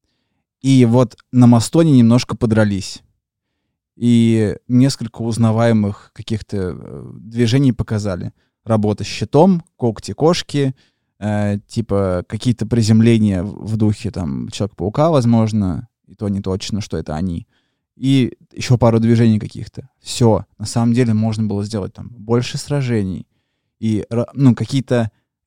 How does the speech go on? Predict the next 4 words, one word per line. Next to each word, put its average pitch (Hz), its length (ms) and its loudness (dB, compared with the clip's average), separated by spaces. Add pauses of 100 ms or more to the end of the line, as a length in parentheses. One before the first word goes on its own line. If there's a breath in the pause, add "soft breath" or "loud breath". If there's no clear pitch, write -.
(160)
явные 113 640 0
отсылки, 113 920 -4 (320)
э, 101 320 -12 (120)
к 107 520 -2